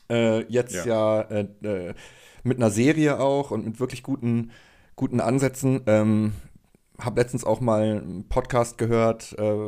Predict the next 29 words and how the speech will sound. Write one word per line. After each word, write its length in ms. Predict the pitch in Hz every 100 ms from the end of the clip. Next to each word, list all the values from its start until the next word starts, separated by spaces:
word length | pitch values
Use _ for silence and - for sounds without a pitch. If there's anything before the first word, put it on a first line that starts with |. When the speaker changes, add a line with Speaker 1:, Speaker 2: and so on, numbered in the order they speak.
| 104 -
Speaker 1:
was 320 | 107 107 -
Kohfeldt 360 | 123 117 117 107
so 100 | -
alles, 580 | 110 107 107 - - -
äh, 140 | 104
angestoßen 640 | 104 120 123 127 117 117
hat 120 | 110 101
in 80 |
Darmstadt. 400 | 107 107 107 107 104
Das 140 | -
ist 140 | 98
schon 360 | - 110 107 107 - - - - _ _ - -
cool. 200 | 123 151
Das 160 | 160 147
hätte 140 | 127
ich 120 | 117 113
ihm 120 | 117
ehrlich 220 | 104 123
gesagt 260 | 123 113 -
auch 80 | -
so 140 | 113
nicht 160 | 110 -
zugetraut. 480 | 143 151 139 139
Ich 140 | - -
guck 200 | 135 131
jetzt 180 | 123 113
relativ 360 | 123 120 -
wenig 280 | 113 127 127
Spiele 480 | - 127 147 160